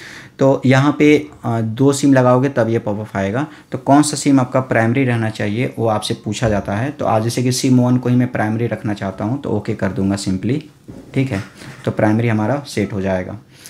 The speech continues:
अब यहाँ पे मुझे कुछ सेटिंग करनी होती है, तो सेटिंग पे चले जाना है और सेटिंग पे जाने के बाद नेटवर्क और इंटरनेट पे जाओगे। अब यहाँ पे ना सिम्स का ऑप्शन है, सिम पे जाओगे और यहाँ पे सिम वन है, सिम टू है। तो सिम वन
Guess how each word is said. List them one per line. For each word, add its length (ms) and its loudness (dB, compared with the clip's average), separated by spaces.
अब 200 2
यहाँ 200 4
पे 140 2
मुझे 380 2
कुछ 120 -2
सेटिंग 340 0
करनी 240 0
होती 260 -2
है, 200 -2
तो 60 0
सेटिंग 420 2
पे 160 2
चले 240 0
जाना 240 2
है 280 -2
और 80 -4
सेटिंग 320 0
पे 80 0
जाने 220 -2
के 80 -8
बाद 120 0
नेटवर्क 420 -2
और 140 -2
इंटरनेट 400 0
पे 100 -2
जाओगे। 400 0
अब 100 4
यहाँ 260 4
पे 100 -2
ना 120 2
सिम्स 420 -2
का 160 0
ऑप्शन 260 -2
है, 80 -2
सिम 260 -2
पे 100 -4
जाओगे 500 -2
और 160 -6
यहाँ 320 2
पे 80 0
सिम 220 0
वन 180 2
है, 100 0
सिम 240 -2
टू 180 -4
है। 100 -4
तो 100 -8
सिम 280 4
वन 160 2